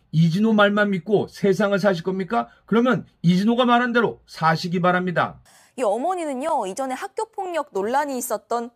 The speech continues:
Speaker 2: 한 트로트 가수의 열성 팬이라고 합니다. 그런데 딸은 사실 이 학교 폭력 과거는 절대 용납할 수 없다.
Speaker 1: 아, 어머니가 정모에 참석하는 거 불편하시다? 뭐 개인적인 취향이니까 그럴 수 있습니다. 그러면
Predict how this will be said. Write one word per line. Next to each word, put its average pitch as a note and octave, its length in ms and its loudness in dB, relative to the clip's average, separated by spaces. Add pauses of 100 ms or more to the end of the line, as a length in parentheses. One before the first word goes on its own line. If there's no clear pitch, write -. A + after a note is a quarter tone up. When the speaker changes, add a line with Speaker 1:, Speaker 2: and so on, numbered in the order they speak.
(140)
Speaker 2:
한 A#3+ 160 -14
트로트 G4 420 -8
가수의 A3+ 360 -4
열성 G#3 300 -6
팬이라고 C4 420 -4
합니다. G3 440 -2 (300)
그런데 C#4 260 -4
딸은 F#4+ 360 -4
사실 C4 420 -10
이 G#3 80 -8
학교 F#4 380 -8
폭력 F4 380 -8
과거는 G3+ 360 -8
절대 A#3 260 -10
용납할 D4+ 420 -6
수 B3 100 -8
없다. - 300 -4 (200)
Speaker 1:
아, D#3 260 -2 (220)
어머니가 G#3+ 760 4
정모에 F#3 540 2
참석하는 F3+ 600 -2
거 D#3+ 180 -2
불편하시다? E3+ 760 -2
뭐 A#3+ 160 -2
개인적인 G#3+ 520 2
취향이니까 G#3 440 -4
그럴 F3 180 0
수 E3 100 -4
있습니다. D3 440 -4 (280)
그러면 F#3+ 360 2